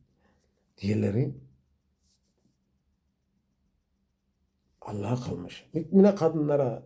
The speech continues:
zina iftirası atanlar da ebedi cehennemliktir. Sihir yapanlar da ebedi cehenneme girerler. Evet, saydım zaten, savaş anında geri kaçan ve var, yedi tane var işte.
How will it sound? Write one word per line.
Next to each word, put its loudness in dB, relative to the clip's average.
zina 2
iftirası 0
atanlar -6
da -4
ebedi -4
cehennemliktir. -10
Sihir 4
yapanlar -2
da -2
ebedi -2
cehenneme -8
girerler. -14
Evet, 6
saydım 2
zaten, -2
savaş -2
anında -4
geri -2
kaçan -6
ve 4
var, 0
yedi 0
tane 0
var -4
işte. -20